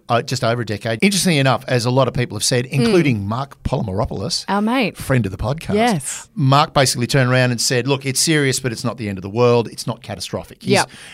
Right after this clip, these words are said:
Speaker 1: he's basically said that his contacts, uh, in the intelligence community have gone, "Yeah, this is embarrassing, but it's not the end of the world."
Speaker 2: So what's gonna happen to him?
Speaker 1: Right. Uh,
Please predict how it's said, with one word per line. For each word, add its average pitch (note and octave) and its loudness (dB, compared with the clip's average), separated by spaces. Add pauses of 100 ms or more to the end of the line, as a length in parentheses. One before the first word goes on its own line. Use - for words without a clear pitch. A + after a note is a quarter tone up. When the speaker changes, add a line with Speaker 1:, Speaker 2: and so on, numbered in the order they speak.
Speaker 1:
he's D3 2
basically A#2 0
said A2+ 0
that A2+ -4
his A#2 -4
contacts, A2 -4
uh, G#2 -6
in A2+ -4
the G#2+ -2
intelligence A#2 -4
community G#2 -2
have F#2+ -4
gone, G2+ -4
"Yeah, F#2+ -6
this F#2+ -6
is G2 -6
embarrassing, F2+ -8
but F#2+ -8
it's - -8
not F#2+ -10
the F#2 -10
end E2+ -16
of D#2+ -20
the F2 -16
world." - -12
Speaker 2:
So C4 4
what's B3 2
gonna A3+ 0
happen A3 0
to F#3+ -6
him? D#3+ -8
Speaker 1:
Right. D3 2 (160)
Uh, B2+ 6